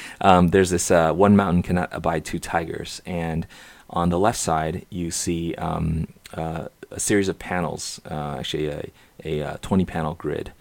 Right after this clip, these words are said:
And it's the faces, um, and you can tell right away that it's sort of the faces of, uh, the maturing,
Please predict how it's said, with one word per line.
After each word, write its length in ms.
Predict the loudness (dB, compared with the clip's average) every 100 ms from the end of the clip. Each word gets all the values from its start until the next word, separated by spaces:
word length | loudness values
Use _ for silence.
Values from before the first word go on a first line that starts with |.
| -20 -20 -20 -6
And 420 | -2 0 0 -2 -4
it's 220 | -6 -8
the 180 | -8 2
faces, 600 | 2 4 0 -2 -4 -8 -4
um, 400 | 0 0 -2 0
and 120 | 2
you 60 | 2
can 220 | 0 -4
tell 340 | 2 4 2
right 240 | 0 0 0
away 240 | 0 0
that 160 | -2 -6
it's 120 | -6
sort 200 | -4 -4
of 140 | -6
the 80 | -8
faces 400 | -6 -4 -4 -8
of, 120 | -6
uh, 120 | -6 -4
the 140 | 0
maturing, 580 | 0 0 -2 0 0